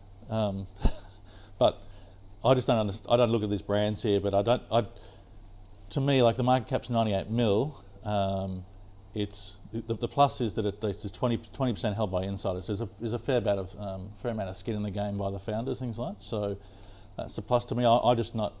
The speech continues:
um, you know, I just, I don't know any of these brands here. So there's just, the, the only deal I saw sort of made sense to me was the partnership was, was with Wagner's there, but we're still on about twenty-nine, thirty times twenty-two earnings and about eighteen, nineteen times. Um,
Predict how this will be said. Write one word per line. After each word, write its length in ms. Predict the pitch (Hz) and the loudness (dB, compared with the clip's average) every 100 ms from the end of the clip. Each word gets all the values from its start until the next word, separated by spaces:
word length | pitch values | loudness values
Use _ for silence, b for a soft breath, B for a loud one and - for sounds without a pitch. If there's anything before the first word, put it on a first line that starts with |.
| - | -8
um, 440 | 107 98 95 92 92 - - b b b - | -4 -4 -4 -6 -10 -14 -20 b b b -14
you 80 | - | -8
know, 100 | 95 | -2
I 80 | 107 | 0
just, 240 | 113 - - | 0 -2 -2
I 120 | 107 | 0
don't 180 | 107 98 | 2 2
know 60 | |
any 160 | 98 98 | 0 0
of 60 | 95 | -4
these 120 | 92 | -6
brands 360 | 98 95 98 | -6 -4 -4
here. 120 | 98 92 | -6 -6
So 260 | - 98 | -4 -4
there's 180 | 98 101 | -2 -4
just, 200 | 107 - - - b b - - - - | -6 -8 -14 -20 b b -20 -20 -20 -4
the, 140 | 107 | 0
the 180 | 131 113 | 2 4
only 140 | 123 110 | 4 4
deal 240 | 107 101 | 2 2
I 80 | 98 | 2
saw 240 | - 104 | 0 -2
sort 140 | - 104 | -2 -2
of 60 | |
made 180 | 101 92 | -2 -4
sense 220 | - 101 | -4 -8
to 80 | - | -6
me 80 | 98 | -4
was 160 | 92 92 | -4 -4
the 140 | 98 | -8
partnership 480 | - 101 90 - - | -4 -2 -2 -6 -10
was, 140 | 98 - | -12 -12
was 140 | 101 98 - - | -12 -12 -14 -10
with 200 | 101 - | -8 -4
Wagner's 380 | 104 104 104 95 | -4 -4 -6 -6
there, 180 | 101 | -6
but 220 | 92 101 - B B B - | -4 -6 -8 B B B -10
we're 60 | |
still 240 | 107 - 143 | -4 2 2
on 60 | |
about 260 | 123 101 - | 4 0 -2
twenty-nine, 640 | - 110 110 101 98 98 95 | -6 -4 -2 -2 -2 -4 -4
thirty 280 | 104 98 | -4 -4
times 600 | 92 110 98 95 92 - - | -4 -6 -4 -6 -8 -10 -10
twenty-two 500 | 110 101 95 104 101 | -8 -6 -6 -4 -4
earnings 320 | 104 101 95 | -4 -6 -6
and 220 | 101 98 95 - - | -8 -8 -12 -16 -10
about 200 | 104 - - | -6 -6 -4
eighteen, 340 | 104 98 101 | -6 -4 -6
nineteen 360 | 101 101 107 104 | -4 -4 -4 -6
times. 540 | 113 107 104 107 101 | -4 -4 -2 -6 -6
Um, 400 | 110 101 98 98 | -6 -4 -6 -8